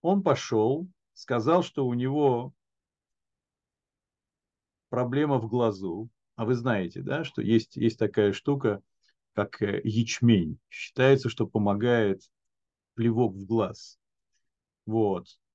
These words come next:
И позволил, позволил, будучи первосвященником, примирить мужа и жену таким образом.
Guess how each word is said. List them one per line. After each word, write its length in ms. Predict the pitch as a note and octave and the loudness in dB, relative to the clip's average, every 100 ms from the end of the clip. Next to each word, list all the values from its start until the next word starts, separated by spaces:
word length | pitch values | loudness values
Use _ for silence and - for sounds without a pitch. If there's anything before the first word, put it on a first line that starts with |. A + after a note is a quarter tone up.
| - | -2
И 400 | D3 F3+ F3 - | 2 4 4 0
позволил, 880 | - B2+ G2 A2 C#3+ F3+ C3+ A2 A#2 C3+ _ _ | 0 0 0 -2 2 4 4 0 -4 -10 _ _
позволил, 580 | A#2 G#2 G#2 C3 G#2+ F2 | -6 -6 -2 0 0 -2
будучи 420 | G#2 D3+ D3+ - | -2 0 0 -4
первосвященником, 1400 | A#2 C#3+ D3 C3 C3 A#2+ A2+ - C#3 G#2+ F#2+ F2+ - - _ _ _ _ _ _ _ _ | -4 0 0 -2 -4 -10 -10 -4 -2 -2 -4 -8 -14 -14 _ _ _ _ _ _ _ _
примирить 580 | C3+ C3 B2+ B2 D3 C3 | 2 4 4 2 -2 -2
мужа 380 | A#2+ C3 A#2+ B2 | 0 0 0 0
и 80 | A#2 | 0
жену 320 | G2+ A#2 C#3+ | 0 0 -2
таким 380 | B2+ G#2+ A#2 G2 | -4 -4 -6 -8
образом. 420 | F2+ - A#2 A2 | -8 -12 -16 -20